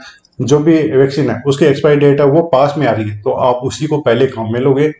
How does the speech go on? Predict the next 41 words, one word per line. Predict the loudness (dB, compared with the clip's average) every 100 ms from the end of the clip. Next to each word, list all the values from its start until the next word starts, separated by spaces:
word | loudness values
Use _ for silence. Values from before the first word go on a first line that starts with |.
| -2
ये | 0
नहीं | 2 0
कि | 0
जो | 0 0
भी | 0 0
नई | 2 2
vaccine | 0 0 -2
आई | 0 0
है |
आप | 0 -2 0
पहले | -2 -2
उसको | -4 -6
काम | -6 -4
में | -4
लो, | -6 _ -10
नहीं, | -2 0 0 -2 -10 -18 -2
जिसकी | 0 0 -2 0 0
expiry | 2 0 2
date | 2 2
पहले | -2 0 0
आ |
रही | 2 2
है | 0 0
आप | -2 -2
उसी | -8 0 2
vaccine | 2 0 0
को | 0 0
काम | 0 0
में | 2 2 0
लोगे। | -2 -2 -4 -8 -18 -6 0
Early | 4 4
expiry | 4 2 2
date | 2 2
vaccine | -2 0 -2
should | -2 -2
be | 0
given | 0 0 0
first | 0 0 0 -4 -14 -20 _ -4
and | -2 0
are | 0 -2
two | 0